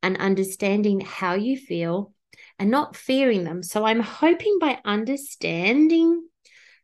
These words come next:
that your emotions can move through you in ninety seconds, if you allow it,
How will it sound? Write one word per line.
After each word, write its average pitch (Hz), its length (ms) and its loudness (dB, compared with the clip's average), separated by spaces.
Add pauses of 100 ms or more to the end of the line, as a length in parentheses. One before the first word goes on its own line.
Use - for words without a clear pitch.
that 196 80 -2
your 196 300 2
emotions 208 640 -2
can 175 340 -4
move 170 300 -2
through - 180 -4
you 226 280 0
in 175 300 -2
ninety 180 440 -2
seconds, 233 580 -4 (100)
if 175 240 -2
you 196 160 -2
allow 175 440 -2
it, 302 360 0